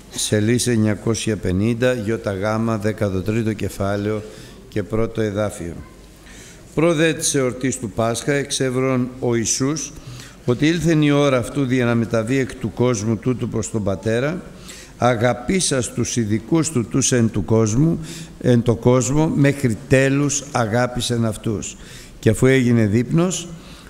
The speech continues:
ο δε διάβολος είχε ήδη βάλει στην καρδία του Ιούδα Σίμωνος Ισκαριώτη να παραδώσει αυτόν, εξεύρων ο Ιησούς ότι πάντα έδωκε σε αυτόν ο Πατήρ,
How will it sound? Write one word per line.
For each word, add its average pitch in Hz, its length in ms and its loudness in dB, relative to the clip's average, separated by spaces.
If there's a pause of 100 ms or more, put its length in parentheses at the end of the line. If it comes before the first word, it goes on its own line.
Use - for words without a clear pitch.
ο 104 80 4
δε 120 140 4
διάβολος 120 560 2
είχε 117 180 0
ήδη 113 200 2
βάλει 120 340 2
στην 107 200 -4
καρδία 110 440 0
του 110 160 -4
Ιούδα 110 440 2
Σίμωνος 110 540 2
Ισκαριώτη 107 580 -2
να 110 100 2
παραδώσει 104 580 -2
αυτόν, 143 440 -4 (480)
εξεύρων 117 1000 2
ο 120 160 2
Ιησούς 117 460 0
ότι 110 220 -2
πάντα 123 380 2
έδωκε 113 400 0
σε - 160 -4
αυτόν 117 300 0
ο 113 120 0
Πατήρ, 117 400 -2